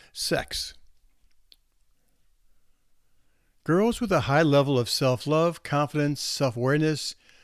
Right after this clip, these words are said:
who have good relationship skills, and years of practice in creating healthy connections,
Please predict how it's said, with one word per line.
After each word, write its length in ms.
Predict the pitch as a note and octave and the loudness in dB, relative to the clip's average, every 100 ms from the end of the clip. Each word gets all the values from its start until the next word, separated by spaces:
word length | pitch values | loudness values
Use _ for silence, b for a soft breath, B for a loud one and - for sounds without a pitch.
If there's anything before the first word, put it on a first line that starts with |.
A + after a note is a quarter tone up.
| b b | b b
who 80 | |
have 140 | B2 B2 | -2 2
good 120 | D#3 | 4
relationship 540 | C#3+ A#2+ C#3 - E3 | 4 4 2 2 0
skills, 580 | - - D3+ D#3 D3+ - B B B | -2 0 2 2 0 -6 B B B
and 140 | C3 | -2
years 260 | B2 D#3+ F3+ | 2 2 2
of 140 | F3+ | 0
practice 440 | - D3+ D3 C3+ C3 | 4 4 4 0 0
in 120 | B2 | -2
creating 320 | - C3+ B2 | 0 0 2
healthy 380 | A2+ C#3 C#3 D3+ | 2 0 0 -2
connections, 580 | C#3 B2+ A#2 B2 A#2 | 0 0 0 -4 -6